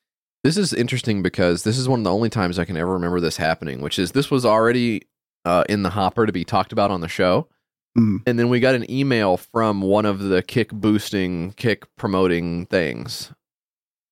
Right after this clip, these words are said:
Speaker 1: on,
Speaker 2: Oh, wow.
Speaker 1: on this specific thing. It's a project we love on Kickstarter. Um, and the HiDoc company is already working with everybody in the book, right? We've got backer crew,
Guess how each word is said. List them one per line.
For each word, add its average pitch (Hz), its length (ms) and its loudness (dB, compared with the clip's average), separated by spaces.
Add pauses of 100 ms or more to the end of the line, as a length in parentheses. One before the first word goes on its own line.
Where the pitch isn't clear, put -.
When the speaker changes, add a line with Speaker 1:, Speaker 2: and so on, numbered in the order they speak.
(220)
Speaker 1:
on, 95 320 0
Speaker 2:
Oh, 107 100 2
wow. 104 220 0
Speaker 1:
on 98 220 0
this 98 160 0
specific 98 560 -4
thing. 82 200 -4
It's 78 120 -4
a 117 60 0
project 175 480 -2
we 147 120 -2
love 104 280 2
on 90 100 -4
Kickstarter. 78 640 -4 (260)
Um, 90 480 0 (640)
and 123 140 0
the 120 80 2
HiDoc 156 480 2
company 139 500 -2
is 120 140 2
already 135 260 2
working 120 380 0
with 110 180 -2
everybody 107 560 2
in 98 120 -4
the 92 60 -2
book, 76 300 -4
right? 107 300 2 (1300)
We've 143 160 4
got 117 320 2 (280)
backer 147 320 2
crew, 147 540 0